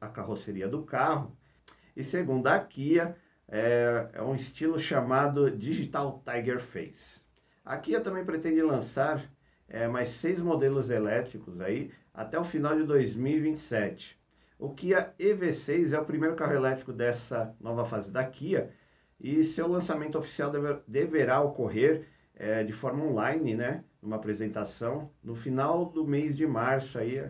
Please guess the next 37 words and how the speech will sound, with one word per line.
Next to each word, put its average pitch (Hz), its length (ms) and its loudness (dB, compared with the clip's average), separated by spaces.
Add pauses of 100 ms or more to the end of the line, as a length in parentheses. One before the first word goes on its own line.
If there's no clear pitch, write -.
(240)
ainda 107 300 -6
de 110 40 -10
dois 113 200 -2
mil 107 100 -6
e 104 60 -2
vinte 113 160 -8
e 113 60 -8
um. 90 40 -8 (480)
O 160 160 -2
E 208 60 4
V 196 160 0
seis 190 300 0
será 160 260 0
produzido 147 600 0
em 127 60 0
cima 151 320 -2
da 139 180 2
nova 151 340 2
plataforma 131 800 0
modular 113 640 -2 (480)
E 185 240 6
G 147 460 0
M 151 240 2
P, 101 380 -2 (160)
desenvolvida 131 720 0
aí 139 200 4
pelo 131 240 -2
grupo 131 500 -2
Hyundai 110 600 0
Kia 170 420 -4 (300)
para 160 220 0
uso 170 180 4
exclusivo 147 800 0
nos 120 220 -2
novos 127 300 -2
modelos 120 540 0
elétricos. 127 600 -2